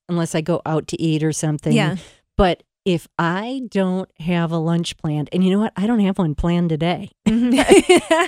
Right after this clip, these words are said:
Speaker 2: <laughs> Living
Speaker 1: Who
Speaker 2: on the
Speaker 1: knows
Speaker 2: edge.
Speaker 1: what will
Speaker 2: <laughs>
Speaker 1: happen?
Speaker 2: Yeah.
Speaker 1: But I mean, that is my bad moment, is I'm hungry. Sometimes you're a little bit, you know, drained or strained midday. And it's like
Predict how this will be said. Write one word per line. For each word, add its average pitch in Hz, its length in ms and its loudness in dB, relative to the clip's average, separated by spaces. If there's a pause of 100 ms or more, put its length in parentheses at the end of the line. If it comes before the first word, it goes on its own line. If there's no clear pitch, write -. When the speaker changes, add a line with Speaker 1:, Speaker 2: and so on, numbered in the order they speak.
(140)
Speaker 2:
<laughs> - 120 -8
Living 285 200 8
Speaker 1:
Who - 60 8
Speaker 2:
on 269 60 6
the 269 80 6
Speaker 1:
knows 392 420 8
Speaker 2:
edge. 269 60 2
Speaker 1:
what 277 180 6
will 339 160 8
Speaker 2:
<laughs> 349 60 10
Speaker 1:
happen? 311 600 6
Speaker 2:
Yeah. 285 80 2
Speaker 1:
But 302 100 8
I 302 100 2
mean, 294 280 -2
that 269 400 2
is 247 320 2
my 196 380 2
bad 175 400 0
moment, 190 480 0 (240)
is 190 380 2
I'm 175 180 0
hungry. 214 800 0
Sometimes 202 680 -2
you're 175 100 -4
a 165 40 -4
little 175 200 -4
bit, 165 280 -2
you 185 120 -2
know, 160 180 -2
drained 180 540 0
or 156 80 -4
strained 208 600 -4
midday. 196 580 -2 (300)
And 202 100 2
it's - 160 -2
like 175 300 2